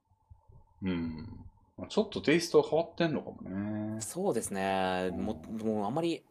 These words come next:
Speaker 2: 今なんか、
Speaker 1: うん。
Speaker 2: 言うじゃないですか、若者たちがなんか結構、そういうのに弱いからなんか楽しい話が多いみたいな。
Speaker 1: うん。 <laughs>
Speaker 2: 今のオタクもちょっときつい、耐えられないのかもしれない、もしかしたら。
Speaker 1: あー。うん。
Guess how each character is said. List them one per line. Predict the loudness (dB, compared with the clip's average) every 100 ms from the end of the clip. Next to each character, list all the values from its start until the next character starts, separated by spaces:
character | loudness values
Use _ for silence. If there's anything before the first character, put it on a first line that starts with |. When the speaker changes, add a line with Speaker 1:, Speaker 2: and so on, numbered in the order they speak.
| _
Speaker 2:
今 | 10 12
な | 12
ん | 10
か、 | 8 6 0 -20 -18 -14 -12 -14 -16 -20 -2 6
Speaker 1:
う |
ん。 |
Speaker 2:
言 | 8
う | 10
じ |
ゃ | 8
な |
い |
で | 6
す |
か、 | 6
若 | 4 4
者 | 2
た | 2
ち | 0
が | -4
な |
ん | -6
か | -6
結 | -8 -8
構、 | -6 -6 -2
そ | 2
う |
い | 2
う |
の | 2
に | 2
弱 | 6 8
い | 8
か | 2
ら |
な | -2
ん | -4
か | -4
楽 | 0 2
し |
い | 2
話 | 2 0
が |
多 | -2
い | -2
み |
た | -6
い |
な。 | -10 -8 -2
Speaker 1:
う |
ん。 | 8 10 12 12 12 10 8 2 0 -12 -14 -14 -18 -16 -16 -16 -12 -4 6 10 12 12 12
<laughs> | 8
Speaker 2:
今 | 8 10
の | 10
オ |
タ | 6
ク | 6
も | 4
ち | 4
ょ | 0
っ |
と | -2
き | -2
つ | 0
い、 | 4
耐 | 8
え | 8
ら |
れ | 8
な |
い | 6
の |
か | 4
も | 2
し |
れ | 2
な | 2
い、 |
も | 2
し |
か | 0
し | -2
た |
ら。 | 0
Speaker 1:
あ |
ー。 | 4 6 8 8 6 2 -4 -10 -14 _ _ _ _ _ _ _ _ _ _ _ _ _ _ _ _ _ _ -6
う |
ん。 | -2 0 -2 -6